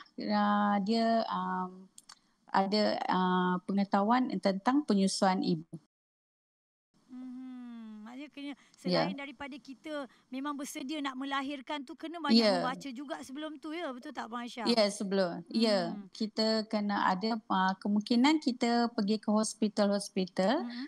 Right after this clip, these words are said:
Speaker 1: di mana jururawat di situ ada memberi taklimat tentang penyusuan
Speaker 2: Mhm.
Speaker 1: dan ada juga ma-, ma-, ibu digalakkan untuk menghadiri ke kelas antenatal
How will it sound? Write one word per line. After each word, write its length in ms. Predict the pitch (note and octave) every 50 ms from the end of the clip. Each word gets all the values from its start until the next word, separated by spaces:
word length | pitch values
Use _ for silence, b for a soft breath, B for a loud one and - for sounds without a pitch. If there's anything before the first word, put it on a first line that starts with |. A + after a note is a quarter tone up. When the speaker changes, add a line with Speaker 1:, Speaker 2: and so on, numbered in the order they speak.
| -
Speaker 1:
di 120 | - G3 G3+
mana 360 | G3+ G3+ G#3 A3 B3 D#4 F4+
jururawat 560 | C#4 A3+ A#3 A#3 A3+ A3 G#3+ G#3+ G#3 G#3+ G3+
di 120 | F#3+ G#3 G#3
situ 340 | - G#3+ G3+ - - D4
ada 400 | - - - G3 G3 G3 A#3 A#3
memberi 500 | A3+ G#3+ G3+ G3+ G3+ G3 G3+ G#3 A3 A#3 A#3+
taklimat 680 | - - - - - F3+ F3+ F#3 F#3 G3 A#3 D4+ E4 -
tentang 380 | - G3+ G3 - - G#3+ G#3
penyusuan 640 | - G3+ F#3+ F#3+ F#3+ F3+ - - F#3+ F#3 F#3 G3+ C4 E4 G#4 B B B
Speaker 2:
Mhm. 160 | A3+ A3+ A3+
Speaker 1:
dan 180 | - G#3 G3+ G#3
ada 220 | - F#3+ F#3+ F#3 G#3
juga 380 | F#3+ G#3 G#3 G3 C#4 C#4+ - -
ma-, 320 | - G3+ G3 G3 G3 -
ma-, 320 | F#3+ G3 G3 F#3+ F#3+ F#3+
ibu 380 | G3+ - G3 F#3 F#3 A#3 C4+ D#4
digalakkan 560 | B3 G#3+ G3 G3+ G3 F#3+ F#3+ - - A#3 G#3+ G3
untuk 240 | G3+ - - G#3 G3
menghadiri 600 | G3 G3+ G3+ G#3+ F#3+ F#3 F3 G3 G3 F#3+ G#3+ B3
ke 160 | - - G3+ F#3
kelas 360 | - - G3+ A3 A#3 A3+ -
antenatal 720 | - F#3+ F#3+ F#3 - G3 F#3+ F#3+ F#3+ F#3+ - - C#4 F4+